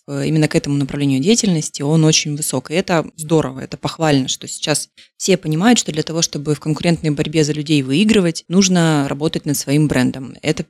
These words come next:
первое. Во-вторых, мы точно для себя решили, что нужно в следующий раз приглашать больше локальных спикеров, потому что неоднократно мы слышали такую обратную связь, что вроде как всё было здорово, и, э, спикеры были классные, и контент хороший, но хотелось бы увидеть больше местных H R-ов из небольших компаний,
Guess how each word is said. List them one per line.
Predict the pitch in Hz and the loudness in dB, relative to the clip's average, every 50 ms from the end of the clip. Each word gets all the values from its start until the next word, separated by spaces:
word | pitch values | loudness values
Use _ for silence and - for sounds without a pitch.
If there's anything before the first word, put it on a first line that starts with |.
| _ | _
первое. | - 151 127 127 120 - - - 180 _ _ _ - - _ _ | -4 -4 -4 -4 -8 -12 -14 -16 -20 _ _ _ -20 -20 _ _
Во-вторых, | - 156 - - 185 196 240 277 285 - - - | -12 -12 -6 -2 2 4 4 4 2 0 -4 -2
мы | 165 170 202 233 226 | 2 6 6 6 6
точно | - 208 214 - - 214 | 6 4 2 4 6 4
для | 185 165 | 4 4
себя | 170 - 180 165 180 | 4 0 2 2 2
решили, | 175 160 - - 208 220 214 | 2 2 2 2 2 0 0
что | - - - 156 | -2 -2 -2 0
нужно | 160 175 196 196 202 196 180 165 160 151 | 2 4 6 8 8 8 8 6 4 2
в | - | -2
следующий | - - 180 190 202 - 202 | -2 -2 0 0 0 0 2
раз | 185 185 185 | 2 2 0
приглашать | - - 170 151 151 147 - 175 175 175 | 0 -4 -8 -6 -4 -2 2 2 2 0
больше | 170 143 143 156 185 190 185 - 165 | 0 -2 2 2 4 4 4 2 0
локальных | 151 151 156 - - 165 151 143 135 131 - | -2 -2 -2 -2 0 0 0 0 0 -2 -4
спикеров, | - - - - - 135 127 185 214 - - | -6 -6 -6 -4 -2 -2 -2 -2 -4 -6 -10
потому | _ - - 131 135 170 214 | _ -12 -8 -6 -2 0 0
что | - - _ 180 165 165 165 156 151 - - | -2 -2 _ -4 -2 0 0 -2 -4 -6 -8
неоднократно | 160 165 165 165 160 175 175 - - 160 151 - 147 139 | -2 0 0 0 2 0 -2 -2 -2 -2 -2 -2 0 0
мы | 143 147 | 0 0
слышали | - - 160 147 - 139 | 2 2 2 0 0 -2
такую | 135 - - - - 143 | -8 -12 -12 -8 -6 -6
обратную | 135 143 139 135 - 135 135 | -4 -4 -6 -6 -6 -8 -6
связь, | - - 262 285 | 0 2 4 4
что | - - 151 | 2 2 -2
вроде | 160 180 165 - | -2 -2 -2 -2
как | - - - | -8 -14 -6
всё | - 160 | -4 -4
было | 151 147 143 131 131 | -4 -2 -4 -4 -2
здорово, | - - 240 277 269 240 226 220 220 - - _ _ | 2 4 6 8 8 8 8 6 4 2 -4 _ _
и, | - 170 165 165 160 160 156 151 147 143 | -6 -2 0 2 4 4 4 4 4 2
э, | 139 139 - - - | 0 -4 -4 -4 -4
спикеры | 147 - - 185 - - 156 | -2 0 0 0 0 -2 -4
были | 147 151 131 | -6 -6 -8
классные, | - - 170 190 233 247 - - 226 208 208 202 190 | -8 -4 0 2 2 2 4 4 6 6 8 6 6
и | 180 | 4
контент | 160 147 143 147 - 160 151 139 | 0 -2 -4 -2 0 0 0 0
хороший, | - - 135 170 226 254 254 - 233 214 196 - | 0 -4 0 2 4 4 4 4 4 4 4 4
но | 151 160 180 185 165 135 | 6 6 6 6 6 4
хотелось | - - 131 - 180 208 233 226 190 | 2 -2 -4 0 4 4 6 4 4
бы | 175 151 156 | 2 0 -2
увидеть | 147 139 180 175 170 160 - - - | 0 2 2 2 2 2 0 -2 -4
больше | 139 151 180 185 170 - - 147 | 0 2 2 4 4 2 0 -2
местных | 139 143 165 180 175 - - - 139 127 - | -2 0 2 2 2 2 0 -2 -6 -8 -8
H | - - - - | -8 -6 -4 0
R-ов | 170 214 262 233 180 - | 0 2 2 2 0 -2
из | 143 - | -4 -4
небольших | 160 151 143 143 - - 208 190 | -4 -2 -2 -2 -2 -2 -2 -4
компаний, | - - 180 175 - 170 151 135 131 131 151 | -6 -6 -6 -4 0 2 2 2 2 0 -4